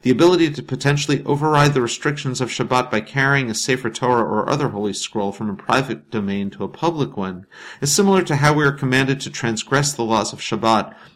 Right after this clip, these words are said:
if a person's life is at stake. As the discussion develops, we see how the rabbi's spiritual connection to sacred scrolls is reflected in the extent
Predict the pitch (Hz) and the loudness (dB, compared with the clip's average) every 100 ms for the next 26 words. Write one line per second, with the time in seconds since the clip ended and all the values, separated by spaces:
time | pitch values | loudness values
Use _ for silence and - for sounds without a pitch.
0 | - - - 101 98 95 - 98 98 - | -20 -14 -8 -6 -6 -6 -6 -4 -4 -6
1 | 87 76 76 - 107 95 - _ _ _ | -10 -8 -8 -4 -4 -4 -12 _ _ _
2 | _ _ _ _ _ _ - - - - | _ _ _ _ _ _ -20 -20 -4 -2
3 | 143 156 151 - 196 202 190 143 143 143 | 0 -2 -6 -2 0 0 0 0 4 4
4 | 117 - 135 - 156 147 143 123 123 127 | 2 -2 -4 0 2 2 2 2 2 2
5 | 123 - 156 147 143 139 127 143 131 113 | -2 -4 -4 -2 -4 -2 -2 -2 -4 -6
6 | 107 117 110 107 - - 143 147 120 107 | -2 -2 -2 -6 -8 -4 2 2 2 -2
7 | 110 - 113 - 156 147 139 117 110 110 | -6 -6 -8 -4 -6 -4 -4 -4 -6 -6
8 | - - - 117 110 | -8 -8 -2 -2 -4